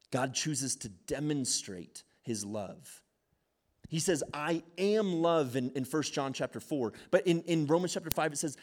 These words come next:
"God demonstrated his love for us in this, that while we were still sinners,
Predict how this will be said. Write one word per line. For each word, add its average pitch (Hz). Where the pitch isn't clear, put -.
"God 151
demonstrated 180
his 147
love 139
for 139
us 131
in 107
this, -
that 127
while 135
we 175
were 156
still 139
sinners, -